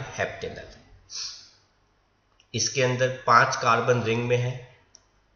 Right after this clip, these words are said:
और preferred functional group कौन हो गया, ketone। तो पांच carbon ring में और साथ में ketone functional group, तो ये बन जाएगा साइक्लोपेंटेनोन,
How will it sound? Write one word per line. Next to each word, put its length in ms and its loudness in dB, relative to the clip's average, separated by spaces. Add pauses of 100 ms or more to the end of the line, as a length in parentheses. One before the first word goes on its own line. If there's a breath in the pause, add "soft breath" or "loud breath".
और 260 4 (880)
preferred 500 2
functional 580 -4
group 380 -6
कौन 200 0
हो 120 -2
गया, 200 -2
ketone। 560 -4 (720 soft breath)
तो 60 -8 (120)
पांच 280 4
carbon 500 2
ring 260 0
में 320 -2
और 180 0
साथ 340 2
में 160 -4
ketone 400 0
functional 460 -2
group, 260 -6
तो 60 -6
ये 140 -2
बन 180 0
जाएगा 280 0
साइक्लोपेंटेनोन, 1300 2